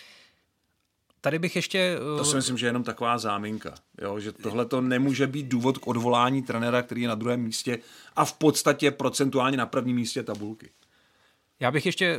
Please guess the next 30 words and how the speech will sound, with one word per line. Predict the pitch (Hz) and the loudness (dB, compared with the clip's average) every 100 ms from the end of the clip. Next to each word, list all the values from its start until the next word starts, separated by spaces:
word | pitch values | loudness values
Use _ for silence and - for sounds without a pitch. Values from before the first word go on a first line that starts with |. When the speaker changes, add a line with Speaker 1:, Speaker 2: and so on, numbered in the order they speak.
| 143 | -2
Speaker 1:
právě, | 147 147 151 | 2 2 2
eh, | 143 135 131 127 127 - | -4 -6 -6 -10 -12 -2
pochopil, | 139 170 160 156 | 2 2 0 -2
no, | 143 | -2
měl | 139 139 | -2 -4
nějaké | 139 131 156 | -2 -2 -2
pochopení | - 139 131 143 139 - 127 120 | -4 -6 -4 -4 -4 -8 -14 -6
pro | 123 127 123 - | 0 0 0 -2
nějaké | 110 110 135 | 0 0 0
třenice | - 123 127 - 120 131 | -2 -2 -2 -2 -2 -4
se | 131 131 | -8 -6
scoutem | - 120 117 120 | -2 -4 -4 -8
klubu, | 123 113 113 135 120 | -6 -6 -6 -8 -12
s | - | -12
Petrem | 117 113 | -10 -8
Sýkorou, | 113 120 117 117 - - - | -8 -10 -6 -8 -8 -20 -6
ale | 117 117 | -2 -2
skutečně, | - 120 - 139 | -2 -4 -4 -2
eh, | 135 135 - 123 117 113 | -2 -4 -8 -8 -8 -8
problémy | - 120 123 131 135 131 - | -4 -2 0 0 0 -4 -8
s | 110 | -4
vlastním | 120 113 - 131 | -2 -2 -4 -2
realizačním | 120 120 117 131 | -2 -4 -6 -8
týmem, | 131 127 127 - - - - | -4 -4 -4 -10 -20 -16 -4
bavíme | 117 123 | -2 0
se | - | -2
o | 117 | 0
asistentech, | 123 - - 127 117 117 113 - | 0 0 -6 -6 -4 -2 -2 -6
eh, | - - - _ 113 104 104 104 | -20 -20 -20 _ -6 -4 -2 -4
videokouči, | 101 127 135 131 127 - 123 113 110 104 | 0 2 0 0 -4 -4 -4 -2 -2 -6